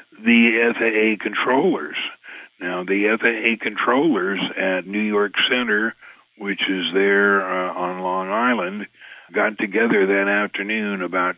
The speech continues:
two o'clock, and there was about ten of them. And they sat around a table with a tape recorder, a little cassette tape recorder,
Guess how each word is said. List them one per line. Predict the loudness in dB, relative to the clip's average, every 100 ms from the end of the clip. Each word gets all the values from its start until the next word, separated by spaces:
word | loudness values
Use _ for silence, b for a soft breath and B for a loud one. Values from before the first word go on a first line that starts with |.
| -8
two | -6 -6
o'clock, | -4 0 2 2 -2 -10 _ b b b b
and | -4 -2 0 -2 -2 2
there | 2
was | 4 2
about | 0 2 2 2 -2 -4
ten | -2 0
of | 0 0
them. | -4 -10 -18 _ B B B B
And | -2 -2 2
they | 4 4 2 0
sat | 2 4
around | 4 4 2 2 0 -4
a | -4 -4
table | 0 2 2 2 -4 -8 -14 B B B
with | -6 -2
a | -2
tape | -2 -2 -2 -4
recorder, | -6 -6 -8 -6 -6 -6 -6 -6
a |
little | -4 -6 -8
cassette | -8 -8 -2 -2 -2 -2
tape | 2 2 0
recorder, | -12 -6 -4 -4 -4 -4